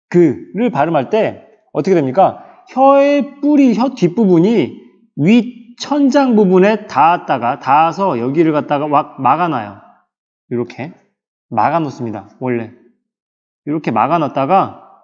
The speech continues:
그러니까 공기를 통제시키는 거죠. 그 다음에 딱 떼면서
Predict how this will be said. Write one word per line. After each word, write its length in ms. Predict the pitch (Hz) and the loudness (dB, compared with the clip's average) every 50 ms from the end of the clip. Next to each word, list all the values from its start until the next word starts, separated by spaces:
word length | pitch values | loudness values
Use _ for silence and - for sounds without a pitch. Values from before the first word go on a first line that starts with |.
| _ _ _ _ | _ _ _ _
그러니까 300 | _ 165 147 147 147 - | _ -10 -6 -6 -8 -6
공기를 380 | - 180 185 208 196 226 208 202 | 0 0 0 2 2 0 0 0
통제시키는 520 | - 262 294 262 294 226 - - 220 175 | 0 0 2 2 2 0 -2 -2 -4 -2
거죠. 260 | 143 123 107 113 - - - _ _ _ _ _ _ _ _ _ | -2 -4 -4 -6 -10 -14 -20 _ _ _ _ _ _ _ _ _
그 100 | _ 143 | _ -4
다음에 300 | 143 139 170 202 226 220 - - - - _ _ _ _ _ _ _ _ _ _ _ _ _ | -2 0 0 -2 -4 -8 -12 -20 -20 -20 _ _ _ _ _ _ _ _ _ _ _ _ _
딱 220 | 294 269 269 277 | 0 0 0 0
떼면서 680 | - 294 277 269 254 226 220 247 262 269 262 - - | -2 0 0 0 0 0 0 0 -2 -2 -6 -12 -18